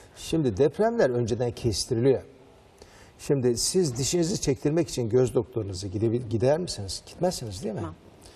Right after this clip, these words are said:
Speaker 1: Şimdi dolayısıyla <clears throat> yer bilimlerinde de uzmanlık dalları farklı farklı. Hatta jeofizik içinde dahi farklı. Ben bir jeofizik mühendisiyim. "Hocam jeofiziğin Türkçesi yok mu?" diyeceksiniz. Var. Yer özük.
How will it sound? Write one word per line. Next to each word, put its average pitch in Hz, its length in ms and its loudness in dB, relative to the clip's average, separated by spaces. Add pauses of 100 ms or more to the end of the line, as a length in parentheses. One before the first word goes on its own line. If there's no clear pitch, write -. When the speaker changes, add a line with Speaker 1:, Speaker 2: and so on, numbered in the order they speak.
(480)
Speaker 1:
Şimdi 170 440 2 (260)
dolayısıyla 151 640 4 (380)
<clears throat> - 20 -4 (360)
yer 165 280 6
bilimlerinde 98 680 0
de 135 160 -4 (460)
uzmanlık 170 480 0
dalları 107 360 0
farklı - 380 -4
farklı. 95 360 -10
Hatta 151 300 0
jeofizik 127 520 -2
içinde 135 360 -4
dahi 95 180 -2
farklı. - 420 -14 (760)
Ben 175 200 2
bir 151 40 2
jeofizik 135 500 0
mühendisiyim. 120 400 -2
"Hocam 131 260 2
jeofiziğin 127 460 2
Türkçesi 127 440 -2
yok 131 200 4
mu?" 120 80 -2
diyeceksiniz. 110 560 -4
Var. 139 180 4
Yer 135 260 6
özük. 123 260 2